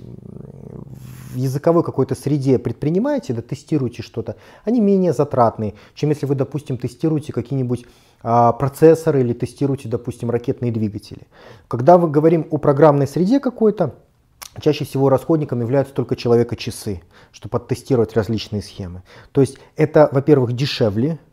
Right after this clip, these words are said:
поэтому у нас там больше шансов. Вторая причина, почему у нас софт лучше, чем хард, заключается в том, что, м, когда мы говорим, э, про софт, про продукцию программного обеспечения,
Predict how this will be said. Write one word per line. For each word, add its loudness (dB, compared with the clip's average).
поэтому -2
у -2
нас -2
там -6
больше -4
шансов. -10
Вторая 2
причина, -4
почему -4
у -6
нас -2
софт -2
лучше, -4
чем -6
хард, -2
заключается -4
в -12
том, -4
что, -4
м, -6
когда 2
мы 0
говорим, 2
э, 0
про 4
софт, 0
про 6
продукцию 0
программного 2
обеспечения, -4